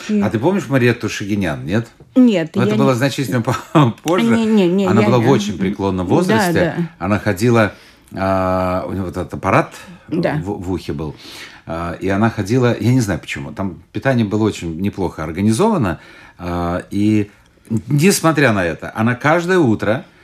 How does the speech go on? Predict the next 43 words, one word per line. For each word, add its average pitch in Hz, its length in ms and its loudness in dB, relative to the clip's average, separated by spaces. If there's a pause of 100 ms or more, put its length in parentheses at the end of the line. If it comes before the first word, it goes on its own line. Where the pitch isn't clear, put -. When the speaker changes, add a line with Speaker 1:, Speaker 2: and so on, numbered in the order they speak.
(220)
Speaker 1:
ходила 139 380 2
в 104 140 -2
Дубль-то, 90 480 -2
в 73 80 -10
магазин, 82 580 -2
в 98 80 -16
гастроном, 120 640 2 (160)
Speaker 2:
Да. 208 60 4
Мгм. 185 320 2
Speaker 1:
и - 60 -2
Speaker 2:
И - 20 4
Speaker 1:
возвращалась 117 720 2
с - 100 -4
авоськой. 120 460 0
Ты 180 100 -4
помнишь, 165 220 -2
такие 113 220 -2
были 113 160 0
<laughs> - 120 -6
прозрачные 147 320 4
Speaker 2:
Да, 156 240 4
да, - 120 4
Speaker 1:
авоськи? 160 360 2
Speaker 2:
да, 147 240 0
да. 160 200 -2 (340)
Speaker 1:
И 113 60 2
несла 131 300 4
то 170 140 2
ли 156 80 2
молоко, 147 360 2
то 175 120 -2
ли 170 100 4
кефир. 135 680 -2
Speaker 2:
Ага. 147 320 0
Speaker 1:
Вот 117 180 -2
Мариетта, 123 480 2
Мариетта 107 460 0
Шагинян 82 500 -4
была 76 200 -4
Speaker 2:
Мгм. 80 80 4
Speaker 1:
такая 85 280 -2
интересная 80 560 -6
дама. 76 440 -6